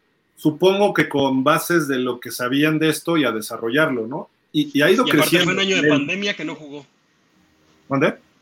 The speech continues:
Speaker 2: Y aparte fue un año de pandemia que, que jugó
Speaker 1: No, sí
Speaker 2: menos
Speaker 1: jugó.
Speaker 2: partidos también por eso. No,
Speaker 1: Pero
Speaker 2: sí
Speaker 1: sí
Speaker 2: jugó,
Speaker 1: jugó.
Speaker 2: pero me refiero, no jugó todos.
Speaker 1: Ah,
Speaker 2: Entre
Speaker 1: ok, ok,
Speaker 2: la
Speaker 1: ok.
Speaker 2: pandemia y entre, sí.
Speaker 1: Sí.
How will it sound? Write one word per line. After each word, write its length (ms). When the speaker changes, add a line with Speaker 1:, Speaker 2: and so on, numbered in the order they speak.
Speaker 2:
Y 100
aparte 320
fue 140
un 80
año 180
de 80
pandemia 480
que, 320
que 460
jugó 220
Speaker 1:
No, 80
sí 100
Speaker 2:
menos 180
Speaker 1:
jugó. 140
Speaker 2:
partidos 300
también 260
por 140
eso. 160
No, 100
Speaker 1:
Pero 40
Speaker 2:
sí 60
Speaker 1:
sí 80
Speaker 2:
jugó, 200
Speaker 1:
jugó. 80
Speaker 2:
pero 180
me 80
refiero, 340
no 160
jugó 300
todos. 420
Speaker 1:
Ah, 160
Speaker 2:
Entre 260
Speaker 1:
ok, 40
ok, 60
Speaker 2:
la 60
Speaker 1:
ok. 60
Speaker 2:
pandemia 440
y 100
entre, 600
sí. 180
Speaker 1:
Sí. 60